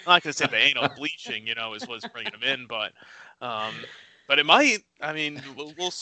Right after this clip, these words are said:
Speaker 1: we'll see. You know, maybe next week, you know, the, the viewers go up because they hear about the topics and they say, "Hey, I wanna, I wanna be all in on this one." So,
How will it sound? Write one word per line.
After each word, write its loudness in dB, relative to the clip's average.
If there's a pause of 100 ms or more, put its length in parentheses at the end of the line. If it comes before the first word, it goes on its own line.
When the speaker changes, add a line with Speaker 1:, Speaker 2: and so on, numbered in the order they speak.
Speaker 1:
we'll -8
see. -2
You -4
know, 0
maybe 2
next -2
week, -8
you -12
know, -6
the, -8
the -14
viewers -10
go -6
up 0
because -16
they -4
hear 0
about -2
the -20
topics 0
and -10
they -6
say, 2
"Hey, 6
I 6
wanna, 2
I -2
wanna -6
be -6
all 2
in -2
on 2
this 0
one." -8
So, 0